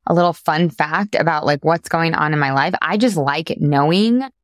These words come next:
the people that I'm listening to. Like, I feel like you guys are my friends. I feel like the people's podcasts that I listen to, I feel like they're my friends. So I just wanna share with you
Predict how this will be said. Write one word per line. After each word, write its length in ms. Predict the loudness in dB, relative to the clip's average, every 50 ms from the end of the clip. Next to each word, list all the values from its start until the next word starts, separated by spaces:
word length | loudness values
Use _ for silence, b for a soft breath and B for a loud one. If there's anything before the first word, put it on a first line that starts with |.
| _ _ _ -2
the 140 | 0 0
people 760 | 0 -2 -6 -6 -2 0 0 2 2 2 2 0 0 -4 -6 _ -6
that 260 | -2 0 0 -2 -2 -4
I'm 160 | -2 -2 0
listening 460 | -2 -2 -2 0 2 2 2 2 0 0
to. 200 | 0 0 2 2
Like, 200 | 2 0 0 0
I 200 | -2 -2 -2 -4
feel 180 | -4 -2 0 0
like 160 | 0 0 0
you 80 | 2 2
guys 160 | 2 2 2
are 80 | 2 0
my 160 | 0 -2 -2
friends. 300 | -4 -4 -2 0 0 0
I 80 | 0
feel 140 | 0 0 0
like 180 | 0 0 -2 _ _ _ _ _ _ _ -2
the 100 | -2 -2
people's 340 | 0 -2 0 0 0 -2 -2
podcasts 580 | -4 -6 -6 -6 -2 -2 0 0 -2 -2 -4
that 160 | -4 -4 -4 _ -6
I 220 | -6 -4 -2 -2
listen 260 | -2 -2 0 0 -2 0
to, 120 | 2 2
I 80 | 0 2
feel 120 | 0 -2
like 200 | -2 -2 -2 0
they're 200 | -2 0 0 2
my 240 | 0 0 0 -2 -4
friends. 480 | -2 -2 -2 -2 0 0 0 0 -2 -4 _ _ _ _ _ _ _ _ -14
So 280 | -4 -2 -2 0 0 -2 -2
I 120 | -2 0
just 220 | 0 0 0 2
wanna 320 | 0 0 2 2 2 0 -2 -6 _ _ _ _ _ _
share 400 | -8 -6 -4 0 2 2 2 4
with 200 | 2 0 0 2
you 360 | 2 2 2 2 2 2 2